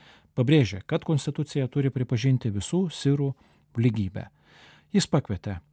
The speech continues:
krašto krikščionis aktyviai dalyvauti krašto ateities kūrime. Sausio pradžioje tą pačią poziciją pakartojo Damasko sirų katalikų arkivyskupas Johanna Batach.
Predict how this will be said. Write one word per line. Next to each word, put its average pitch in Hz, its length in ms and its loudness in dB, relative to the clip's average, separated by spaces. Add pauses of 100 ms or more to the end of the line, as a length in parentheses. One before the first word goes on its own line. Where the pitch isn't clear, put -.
(220)
krašto 123 360 -2
krikščionis 120 760 -2
aktyviai 123 560 -4
dalyvauti 110 640 -2
krašto 117 560 -4
ateities 104 340 -6
kūrime. 95 380 -2 (420)
Sausio 151 400 2
pradžioje 117 540 0 (100)
tą 139 80 0
pačią 160 320 2
poziciją 143 480 0
pakartojo 135 560 0
Damasko 131 540 0
sirų 156 320 0
katalikų 139 400 0
arkivyskupas 131 760 -4
Johanna 123 600 0
Batach. 107 560 -4